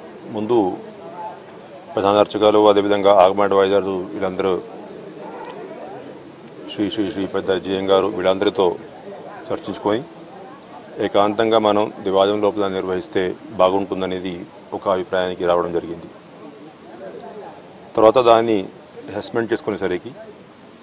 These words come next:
దేవాలయం లోపల నిర్వహించాలన్నా కూడా కనీసం డెబ్బై నుంచి ఎనభై మంది సిబ్బంది అవసరమవుతుంది. ఇంతమంది సిబ్బంది, సిబ్బంది ఉన్నప్పుడు, ఈ సామాజిక దూరాన్ని పాటించాల్సినటువంటి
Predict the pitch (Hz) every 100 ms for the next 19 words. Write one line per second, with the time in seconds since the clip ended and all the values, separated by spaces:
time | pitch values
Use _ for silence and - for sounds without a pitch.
0 | - - - - - 98 101 110 113 113
1 | 110 107 101 90 98 98 92 95 92 101
2 | 185 - - - - - - - - -
3 | - 110 110 131 95 92 110 110 107 -
4 | 110 110 104 98 104 98 110 113 87 -
5 | - - - - - - - - - 92
6 | 107 107 104 95 107 95 92 98 92 110
7 | - - - - - - - - - -
8 | 113 104 131 127 127 110 117 110 110 110
9 | 113 - - - 107 104 104 98 95 98
10 | 92 101 - - - - 107 110 101 101
11 | 104 101 101 101 101 101 95 - 92 95
12 | 92 95 85 95 87 82